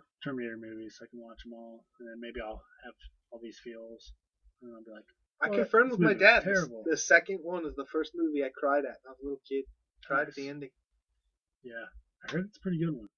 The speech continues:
Speaker 2: <laughs> It's really
Speaker 1: I heard
Speaker 2: good.
Speaker 1: it's worth spending two hundred dollars on an endoskeleton. <laughs> Um, <laughs> but yeah, so there you go. That's how we think. I also saw Inside Out.
Speaker 2: Oh, yeah?
Speaker 1: Um, I saw a lot of movies finally. Gallows. Um, finally saw Project Almanac, which,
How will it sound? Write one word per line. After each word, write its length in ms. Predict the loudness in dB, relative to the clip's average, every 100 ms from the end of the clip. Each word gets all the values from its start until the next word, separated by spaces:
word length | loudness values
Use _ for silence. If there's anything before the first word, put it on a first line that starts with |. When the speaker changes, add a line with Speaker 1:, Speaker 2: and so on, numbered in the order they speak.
| _ _
Speaker 2:
<laughs> 0 |
It's 240 | -18 -14 -6
really 320 | -4 -4 -6
Speaker 1:
I 200 | 4 6
heard 100 | 6
Speaker 2:
good. 80 | 4
Speaker 1:
it's 220 | -2 -8
worth 120 | -12
spending 260 | -14 -18 -18
two 80 | -20
hundred 180 | -20 -18
dollars 280 | -16 -16 -20
on 40 | -20
an 160 | -16 -14
endoskeleton. 600 | -14 -16 -20 -20 _ -20 -20 -20 _
<laughs> 120 | -16 -16 -20 -20 -18 -14 -14 _ -18
Um, 200 | -12 -4 -2 -4 -8 -16 -20
<laughs> 480 | _ _ _ _
but 80 | 0
yeah, 100 | 0
so 300 | 0 -2 -2 -4 _ -8
there 140 | -6
you 80 | -2
go. 180 | -2 -2
That's 180 | -6
how 160 | -12 -6
we 140 | -6 -4
think. 200 | -10 -10 -14 -20 _ 0
I 100 | 2
also 160 | 2 -6
saw 160 | -12 -10
Inside 360 | -12 -14 -14 -6
Out. 260 | -6 -6 -10 -18 _ _ -12
Speaker 2:
Oh, 160 | -6 -4
yeah? 140 | -4 -6
Speaker 1:
Um, 140 | -10
I 60 | -10
saw 180 | -10 -14
a 20 |
lot 240 | -6 -4
of 60 | -4
movies 460 | -8 -20 -20 -20 -20
finally. 380 | -20 -20 -18 -20 _ -18
Gallows. 520 | -14 -12 -14 -14 -18 _ _ _ -20
Um, 260 | -20 -20 -16
finally 220 | -14 -14 -14
saw 140 | -16
Project 360 | -12 -14 -14 -18
Almanac, 460 | -18 -16 -16 -16 -18
which, 160 | -20